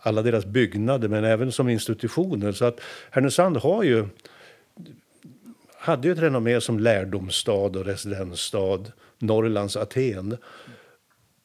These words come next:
Det är ju kulturbegrepp. Alltså, hur ser du på kulturens roll då? Är det någonting som kommunen ska engagera sig i, eller är det också något som man kan smalna av?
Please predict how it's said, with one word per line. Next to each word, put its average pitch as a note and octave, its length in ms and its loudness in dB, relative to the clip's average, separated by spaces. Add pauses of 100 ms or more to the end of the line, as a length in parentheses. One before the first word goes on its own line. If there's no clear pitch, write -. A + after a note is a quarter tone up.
(240)
Det C3 100 2
är D#3 80 6
ju F#3 120 2
kulturbegrepp. B2 1120 0
Alltså, B2+ 180 0
hur C3 120 2
ser C#3+ 260 0
du C#3 80 2
på C3+ 420 2
kulturens C#3 680 0
roll G#2 280 0
då? G2+ 80 -4
Är B2 160 4
det F3 60 -2
någonting C#3 360 -4
som G#2+ 340 -2 (920)
kommunen G#2 540 2
ska G2+ 340 -4
engagera G2+ 540 -4
sig G2+ 140 -4
i, G2 40 -4
eller A2 220 0
är A2+ 40 0
det C#3+ 60 4
också C#3 540 -2 (580)
något A2 260 0
som A2 140 -8
man G#2 140 -2
kan G2 220 -4
smalna G2 480 -4
av? F#2 340 -8